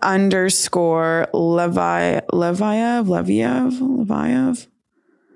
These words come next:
Leviev, and then I think it's underscore again, official. Hold on. Or maybe it's only one underscore. Wait, let me,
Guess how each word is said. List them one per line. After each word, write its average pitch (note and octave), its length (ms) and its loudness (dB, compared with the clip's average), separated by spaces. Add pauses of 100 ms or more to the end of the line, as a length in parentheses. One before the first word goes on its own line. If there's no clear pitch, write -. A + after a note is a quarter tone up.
(300)
Leviev, F#3 640 0
and F#3 120 2
then E3+ 80 2
I E3+ 60 2
think F3+ 180 0
it's F3 180 -4
underscore F3 600 0
again, E3+ 640 0 (120)
official. B3 800 0 (1000)
Hold D#3 220 0
on. E3+ 380 0 (340)
Or F3+ 120 0
maybe F#3 260 2
it's F#3+ 120 -2
only F3+ 180 2
one E3 360 2
underscore. D#3 840 0 (100)
Wait, - 180 -2 (420)
let F#3 80 0
me, G3+ 480 2